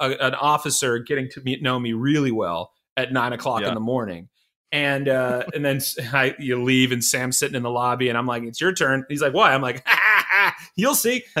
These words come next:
Speaker 1: So then
Speaker 2: <laughs>
Speaker 1: now
Speaker 2: Have fun.
Speaker 1: all of that excitement's over. We're sitting in the office of, uh, what we assume is the police chief. And he's just like, "Um, so yeah, like, we found a bunch of pot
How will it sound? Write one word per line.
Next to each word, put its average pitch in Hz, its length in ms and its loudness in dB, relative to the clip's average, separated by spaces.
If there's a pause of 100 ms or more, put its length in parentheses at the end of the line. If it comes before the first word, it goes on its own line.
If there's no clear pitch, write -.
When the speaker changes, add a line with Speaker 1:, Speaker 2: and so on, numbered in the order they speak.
(120)
Speaker 1:
So 220 160 4
then 208 300 2
Speaker 2:
<laughs> - 60 -20
Speaker 1:
now 180 240 4
Speaker 2:
Have 151 100 0
fun. 175 220 -2
Speaker 1:
all 180 180 6
of 170 60 4
that 165 140 2
excitement's 160 540 -2
over. 151 340 2
We're 139 120 -2
sitting 208 420 0
in 151 560 -4 (300)
the 143 220 -4
office 156 480 0
of, 127 240 -4
uh, 110 220 -2
what 139 160 -8
we 123 120 -4
assume 147 320 -2
is 127 120 -6
the 123 80 -12
police 113 360 -12
chief. 113 300 -14
And 117 80 -12
he's 123 120 -8
just 127 180 -8
like, 110 200 -6 (460)
"Um, 196 540 6
so 339 300 2
yeah, 220 500 2 (100)
like, 196 160 0
we 294 100 -2
found 349 280 2
a - 20 0
bunch 294 280 2
of 240 100 -6 (100)
pot 202 520 4